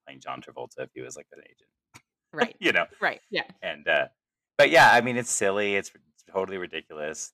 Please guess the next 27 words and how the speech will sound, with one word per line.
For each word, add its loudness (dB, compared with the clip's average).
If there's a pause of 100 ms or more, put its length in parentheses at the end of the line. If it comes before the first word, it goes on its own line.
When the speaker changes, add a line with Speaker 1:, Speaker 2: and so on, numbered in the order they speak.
Speaker 1:
and, -20
you -20
know, -20 (240)
e-, 0 (120)
e-, -20 (320)
everything's -4
here. -6
You've -14
got -6
your -18
gun -8
battles -4
and -20
your, -20 (360)
your -20 (920)
fast-moving -2
Speaker 2:
Yep. -20
Speaker 1:
things. -12
You've -20
got -4
your -8
boat -6
ride. -4
You've -16
got -10
your -14
explosion. -16